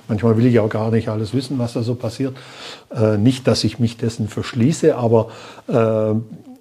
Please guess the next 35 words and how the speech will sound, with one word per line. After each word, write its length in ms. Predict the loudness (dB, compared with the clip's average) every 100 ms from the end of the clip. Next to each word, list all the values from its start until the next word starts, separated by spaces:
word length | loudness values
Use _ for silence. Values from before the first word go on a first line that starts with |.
| _ -12
ich 140 | -6
finde 240 | 0 4
einfach, 240 | 4 2 -2 -6 -20 -12
die 80 | 0
Zeit 240 | 0 2
kann 140 | 0
man 80 | 0
sehr 160 | 0 0
effektiv 460 | -2 -6 -4 -4
nutzen, 380 | 0 -2 0 -2
wenn 100 | -2
man 120 | -2
im 60 | -4
Auto 260 | -6 -4 -4
sitzt. 380 | -4 -10 -12 -18 -8
Wie, 220 | -4 -4 0
wie 100 | 2
nutzt 280 | 2 0 -2
du 120 | -4
deine 280 | 0 0 0
Zeit, 280 | -2 -2 -2
wenn 100 | 0
du 80 | 2
jetzt, 320 | 0 -2 -10 -18 -20 -20 -20 -20 -20 _
wie 80 | -2
du 80 | 2
mir 140 | 2
vorher 260 | 2 2 2
erzählt 340 | 2 0 2
hast, 180 | 0 0
wenn 100 | 0
ihr 120 | 2
nach 140 | 0 -2
Basel 360 | -2 -2 0
fahrt 480 | -2 -4 -6 -8 -14